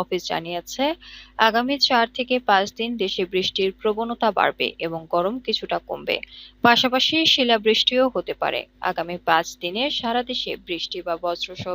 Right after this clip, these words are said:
বৃষ্টির প্রবণতা বিস্তার লাভ করতে পারে এবং দিনের তাপমাত্রা কমতে পারে। আজ শুক্রবার সকাল নয়টা থেকে পরবর্তী বাহাত্তর ঘন্টার আবহাওয়ার পূর্বাভাসে বলা হয়েছে, পশ্চিমা লঘুচাপের বর্ধিতাংশ পশ্চিমবঙ্গ থেকে বাংলাদেশের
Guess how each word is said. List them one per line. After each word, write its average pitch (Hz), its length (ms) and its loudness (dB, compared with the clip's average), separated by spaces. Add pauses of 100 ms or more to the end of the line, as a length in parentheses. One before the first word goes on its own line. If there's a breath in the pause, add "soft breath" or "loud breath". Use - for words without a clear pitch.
বৃষ্টির 220 440 -4
প্রবণতা 247 440 -2 (120)
বিস্তার 165 360 -8
লাভ 160 120 -6 (120)
করতে 220 340 -4
পারে 165 180 2 (380 loud breath)
এবং 220 180 2 (140)
দিনের 262 300 -2
তাপমাত্রা 277 440 -4 (140)
কমতে 156 340 -8
পারে। - 180 2 (560 loud breath)
আজ 247 80 6 (120)
শুক্রবার 277 440 -2 (140)
সকাল 262 240 -2 (100)
নয়টা 233 260 -2 (100)
থেকে 240 220 -4 (160)
পরবর্তী 190 500 0 (100)
বাহাত্তর 190 380 -4 (120)
ঘন্টার 185 340 -4 (160)
আবহাওয়ার 233 440 -2
পূর্বাভাসে 247 600 -2
বলা 156 220 -2
হয়েছে, - 380 -4 (640 loud breath)
পশ্চিমা 277 460 4
লঘুচাপের 254 680 0 (100)
বর্ধিতাংশ 208 540 -4 (220)
পশ্চিমবঙ্গ 170 500 -6 (160)
থেকে 185 220 -8 (160)
বাংলাদেশের 165 560 -6